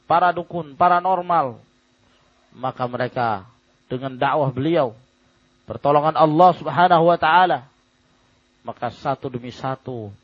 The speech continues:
mendapatkan hidayah dan menjadi ahlu tauhid, sehingga dikenal, ya, kerajaan tersebut sebagai kerajaan tauhid. Nah,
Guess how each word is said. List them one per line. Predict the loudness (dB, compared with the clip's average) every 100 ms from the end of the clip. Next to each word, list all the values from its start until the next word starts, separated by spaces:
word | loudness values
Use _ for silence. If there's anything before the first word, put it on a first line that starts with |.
| _ _ _ _ _ _ _ _
mendapatkan | -8 -4 -4 -4 -8
hidayah | -10 -6 0 0 0 -4 -10 _
dan | -12 -12
menjadi | -6 -4 -4 -8 -6
ahlu | -6 -4 -4
tauhid, | 0 0 -2 -2 -2 -2 -8 -20 _ _ _ _ _ _ _ _ _ _ _ _ _ _
sehingga | -16 -12 -10 -10
dikenal, | -10 -8 -2 -2 -2 -6 _ _ _ _ _ _ _ -12
ya, | -12 -10
kerajaan | -8 -6 -6 -8 -10
tersebut | -18 -2 -2 -2 -8 _ _ _ _ _ _
sebagai | -12 -10 -8 -8
kerajaan | -8 -6 -8 -8
tauhid. | -6 -6 -6 -10 -12 -16 -20 _ _ _ _ _ _ _ _ _ _ -20 _ _ _ _ _ _ -20 _ _
Nah, | -10 -8 -8